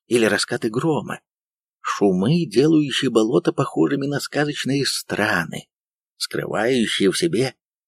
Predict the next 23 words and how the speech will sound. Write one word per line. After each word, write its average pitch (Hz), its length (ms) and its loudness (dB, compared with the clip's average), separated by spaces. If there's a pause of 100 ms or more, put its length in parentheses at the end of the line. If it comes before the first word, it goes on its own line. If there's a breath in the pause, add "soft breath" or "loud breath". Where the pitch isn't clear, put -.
неведомые 139 960 0
и 117 180 -2
опасные 127 800 -2
тайны. 104 540 -6 (920)
Я 98 300 4
приехал 160 560 4
к 110 80 0
двоюродному 95 680 4
брату 123 360 0
вечером. - 520 0 (200)
Мороз 175 360 2
был 123 200 4
такой, - 420 0
что - 220 0
трещали - 500 0
камни. - 560 -4 (840)
А 104 140 -2
во 104 120 4
время 160 340 4
обеда 113 460 6
в - 20 -6
большой 98 400 2
столовой, 92 680 0